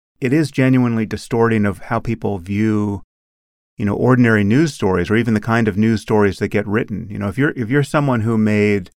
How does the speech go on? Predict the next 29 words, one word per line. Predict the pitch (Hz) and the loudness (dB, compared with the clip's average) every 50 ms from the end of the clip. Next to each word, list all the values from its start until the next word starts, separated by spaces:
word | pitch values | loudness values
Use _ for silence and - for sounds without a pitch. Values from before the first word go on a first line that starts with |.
| _ _ _ _ _ _ _ _ _ _ - | _ _ _ _ _ _ _ _ _ _ -8
a | 123 104 | -6 -2
hundred | 85 123 131 123 117 - | 2 2 2 2 2 0
thousand | 120 107 107 110 107 95 107 101 | 0 2 2 2 2 0 0 0
dollars | 95 95 98 101 98 92 87 85 87 92 - - - _ _ _ _ _ _ _ _ _ _ _ - | 2 2 2 2 0 0 -2 -6 -8 -10 -12 -18 -20 _ _ _ _ _ _ _ _ _ _ _ -6
during, | - 101 98 98 104 | -4 -4 -2 -2 -4
in | - - 104 104 | -6 -4 -4 -2
the | 101 | -2
year | 98 107 110 104 101 | 0 2 2 2 2
twenty | - - - 113 104 101 95 | 0 -4 -4 -2 -2 -2 -2
twenty, | - - 110 104 98 90 87 85 85 85 - - _ _ _ _ _ _ - | -4 -2 -2 -2 -2 -2 -4 -8 -10 -12 -16 -20 _ _ _ _ _ _ -12
when | - 110 107 107 104 101 98 98 98 98 95 90 87 - _ | -6 -2 0 0 0 0 0 0 -2 -2 -4 -6 -8 -10 _
Jeff | - - 113 104 - | -2 0 0 0 -2
Bezos | - 107 107 104 92 98 98 98 95 92 - - - | -2 -2 0 0 0 -2 -2 -4 -4 -6 -8 -10 -8
or | 98 92 92 90 90 92 - - _ _ _ _ _ _ _ - | -8 -6 -6 -6 -8 -10 -14 -18 _ _ _ _ _ _ _ -4
Elon | 135 120 110 107 104 98 | -2 0 2 2 2 2
Musk, | 98 101 101 95 87 - - _ _ _ - | 0 0 0 -2 -4 -8 -16 _ _ _ -10
eh, | 107 107 104 | -8 -8 -4
made | - 107 107 104 101 | -2 -2 0 0 0
a | 95 | 0
hundred | 92 117 110 95 92 80 | 0 0 0 0 -2 0
billion | 78 110 113 107 95 87 85 90 90 - _ _ _ _ _ _ _ _ _ | 2 2 2 2 0 -2 -4 -6 -8 -10 _ _ _ _ _ _ _ _ _
or | - 110 101 92 | -2 -2 0 0
thereabouts, | 95 92 92 87 76 92 90 87 90 92 - - - _ _ _ _ _ _ _ _ _ | 0 0 0 0 0 0 0 0 0 -4 -8 -16 -20 _ _ _ _ _ _ _ _ _
you | - 123 | -6 -2
know, | 107 107 | 0 0
you're | 101 101 104 117 127 156 170 170 | 0 0 2 2 2 4 2 2
giving | 139 110 104 117 123 139 135 127 113 101 98 92 92 92 92 87 - - _ _ _ _ _ _ _ _ _ - | 0 0 0 2 2 2 4 2 0 0 0 0 -2 -4 -6 -8 -10 -16 _ _ _ _ _ _ _ _ _ -20
fifty | - - - 143 135 127 - - 127 107 | -14 -4 2 2 2 2 2 0 0 2
dollars | 107 104 104 104 113 117 104 92 87 87 82 76 - - - | 4 4 4 2 2 0 -2 -2 -4 -6 -8 -10 -14 -20 -20